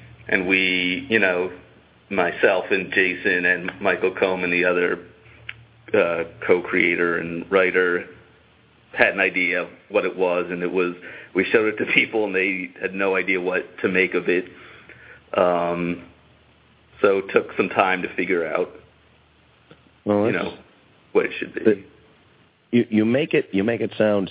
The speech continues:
Speaker 2: so diplomatic that I'm starting to be concerned that Conan O'Brien's a big dick.
Speaker 1: Um,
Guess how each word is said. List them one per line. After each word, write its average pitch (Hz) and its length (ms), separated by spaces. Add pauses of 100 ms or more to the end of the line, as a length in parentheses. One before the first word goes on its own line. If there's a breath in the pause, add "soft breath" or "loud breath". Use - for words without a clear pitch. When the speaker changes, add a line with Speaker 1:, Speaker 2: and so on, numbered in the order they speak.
(140)
Speaker 2:
so 120 420 (160)
diplomatic 92 720 (200)
that 80 120
I'm 76 140
starting 95 320
to 87 120 (220)
be - 120
concerned 85 480
that 73 100 (400)
Conan 98 240
O'Brien's 76 400
a 69 40
big 64 220
dick. 71 180 (960)
Speaker 1:
Um, 104 840